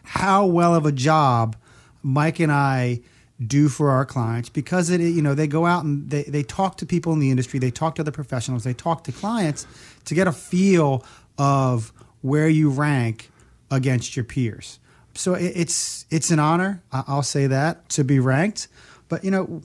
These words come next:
when we're talking about what people can do for their portfolios is they tend to have short-term memory loss. Everyone really forgets two thousand and eight. They really just look at two thousand nineteen.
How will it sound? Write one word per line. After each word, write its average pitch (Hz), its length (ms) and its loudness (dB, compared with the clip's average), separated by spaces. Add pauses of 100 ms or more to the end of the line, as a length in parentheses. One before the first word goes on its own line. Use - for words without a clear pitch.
when 185 160 2
we're 190 100 2
talking 269 500 0
about 190 600 2 (540)
what 165 440 2
people 208 320 2
can 160 280 2
do 139 640 4 (260)
for 190 440 2
their 180 180 2
portfolios 165 880 0
is 160 220 2
they 160 340 -2 (180)
tend 233 220 2
to 233 80 2
have 160 640 0
short-term 170 560 -2
memory 208 280 4
loss. 110 380 -4
Everyone 240 400 4
really 190 180 2
forgets 160 840 -2 (440)
two 175 160 0
thousand 147 360 2
and 139 120 2
eight. 196 240 -2
They 143 100 2
really 175 220 0
just 170 240 -4
look 139 220 0 (100)
at 127 280 -2 (800)
two 170 100 -2
thousand 151 240 2
nineteen. 151 600 2